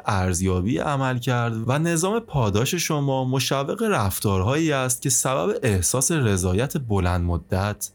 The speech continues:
در مشتریان می‌شود. افراد ماهر در بازاریابی را استخدام کنید و آنها را حفظ کنید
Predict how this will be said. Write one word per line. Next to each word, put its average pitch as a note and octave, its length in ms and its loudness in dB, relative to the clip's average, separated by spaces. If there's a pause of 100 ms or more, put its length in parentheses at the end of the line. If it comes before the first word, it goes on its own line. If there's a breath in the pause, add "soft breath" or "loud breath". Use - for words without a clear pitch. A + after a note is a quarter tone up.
(120)
در G3+ 300 2
مشتریان G#2 720 2
می‌شود. - 540 -6
افراد A2 440 0
ماهر G2 600 2
در A#2+ 320 0
بازاریابی B2+ 600 2
را G#3 180 -2
استخدام A#2+ 680 0
کنید A2 460 0
و - 20 2
آنها D#3+ 500 0
را G3 220 0
حفظ A2+ 420 2
کنید - 440 -8